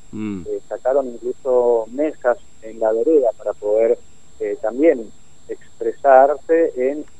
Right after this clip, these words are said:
Speaker 2: medio de esta manifestación. Y nosotros estamos con Carlos, quien es uno de, eh, los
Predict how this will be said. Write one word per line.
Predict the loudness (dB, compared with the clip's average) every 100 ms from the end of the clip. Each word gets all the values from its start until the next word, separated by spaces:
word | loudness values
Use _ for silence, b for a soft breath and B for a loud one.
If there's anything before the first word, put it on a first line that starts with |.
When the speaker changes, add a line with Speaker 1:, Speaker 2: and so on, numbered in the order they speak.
| -6
Speaker 2:
medio | 0 4 6
de | 6
esta | 4 0
manifestación. | 0 -8 -8 -6 0 0 0
Y |
nosotros | -2 -2 -2 -4
estamos | -4 -4 -4
con | -4 -6
Carlos, | 6 10 10 6 -2
quien | -8 -10
es | -8
uno | -6 -2 2
de, | 2 2 -4 -20 -20 -8
eh, | -4 -2
los | -2